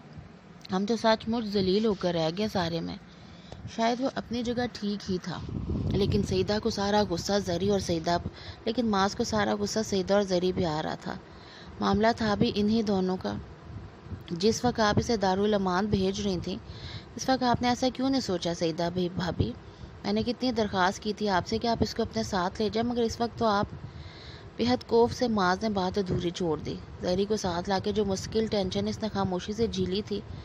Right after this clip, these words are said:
वो अपनी जगह और अम्मी का मुस्तकिल गुस्सा एक अलग कहानी। "मैं नहीं जाऊँगी,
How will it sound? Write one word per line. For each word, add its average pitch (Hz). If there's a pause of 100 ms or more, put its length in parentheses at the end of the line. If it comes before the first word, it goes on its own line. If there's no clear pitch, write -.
(280)
वो -
अपनी 233
जगह 226
और 233
अम्मी 202
का 226
मुस्तकिल 214
गुस्सा 202
एक 214
अलग 165
कहानी। 165 (720)
"मैं 220
नहीं 240
जाऊँगी, 180